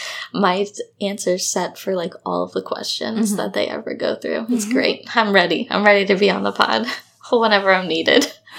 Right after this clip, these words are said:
Speaker 2: Whenever we're, um, prestigious enough, we'll have to
Speaker 1: <laughs>
Speaker 2: request an invite. <laughs>
Speaker 1: Oh my
Speaker 2: But
Speaker 1: God, I would fucking die. It would be
Speaker 2: <laughs>
Speaker 1: so cool. Yeah, highly recommend.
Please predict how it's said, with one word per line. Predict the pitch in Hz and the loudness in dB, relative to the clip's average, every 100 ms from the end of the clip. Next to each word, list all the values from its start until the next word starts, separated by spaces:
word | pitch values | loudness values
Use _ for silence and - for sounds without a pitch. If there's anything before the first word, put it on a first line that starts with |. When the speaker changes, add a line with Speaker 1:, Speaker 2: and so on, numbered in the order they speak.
| - - - - | -16 -16 -18 -20
Speaker 2:
Whenever | - 208 208 214 262 | -8 -4 -4 -4 -6
we're, | 240 214 202 190 190 190 190 - - | -6 -4 -4 -4 -6 -6 -8 -12 -10
um, | 156 156 160 | -8 -8 -14
prestigious | - 214 - 214 208 165 165 | -6 -6 -4 -6 -6 -8 -10
enough, | 147 - - - - - | -10 -10 -12 -14 -18 -14
we'll | 160 | -6
have | 151 - - 302 - 226 - 214 254 | 2 6 8 6 8 4 6 4 4
to | |
Speaker 1:
<laughs> | 196 | 2
Speaker 2:
request | 190 190 175 - | -4 -2 -2 -6
an | 151 | -12
invite. | - 147 - - - | -12 -12 -12 -14 -18
<laughs> | _ _ - - - 311 | _ _ -18 -14 -4 2
Speaker 1:
Oh | 262 202 190 | 8 8 6
my | 180 175 | 2 2
Speaker 2:
But | |
Speaker 1:
God, | 180 180 | 4 4
I | 185 | 4
would | 190 | 2
fucking | - - 190 190 175 | 0 0 2 0 0
die. | 175 185 190 | 0 0 -2
It | 185 | -2
would | 214 - | -4 2
be | - | 2
Speaker 2:
<laughs> | - 190 | 4 0
Speaker 1:
so | 226 | 0
cool. | - 220 277 - _ _ - | 0 0 -2 -6 _ _ -6
Yeah, | 185 170 170 185 | -2 0 -2 -4
highly | - 196 190 190 | -2 0 2 0
recommend. | - - - - - 214 - | -2 -4 -8 -8 -6 -8 -12